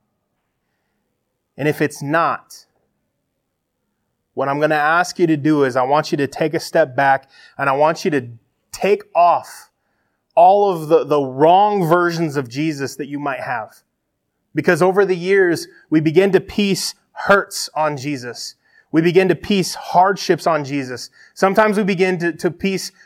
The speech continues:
what Christians have done to us onto Jesus' shoulders, but that's not who Jesus is. That's mankind. That's us. That's the world we live in.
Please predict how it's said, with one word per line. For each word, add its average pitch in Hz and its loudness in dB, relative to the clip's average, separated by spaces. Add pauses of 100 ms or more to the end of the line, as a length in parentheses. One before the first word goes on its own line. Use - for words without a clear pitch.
(140)
what 190 0
Christians 220 2
have 151 -2
done 196 2
to 165 0
us 139 -2
onto 185 -2
Jesus' 165 -6
shoulders, 165 -2 (260)
but 165 0
that's 202 4
not 190 0
who 180 -4
Jesus 143 -8
is. - -18 (640)
That's 175 -2
mankind. 139 -4 (540)
That's 156 0
us. 160 0
That's 180 0
the 185 2
world 170 2
we 160 0
live 156 -2
in. 123 -4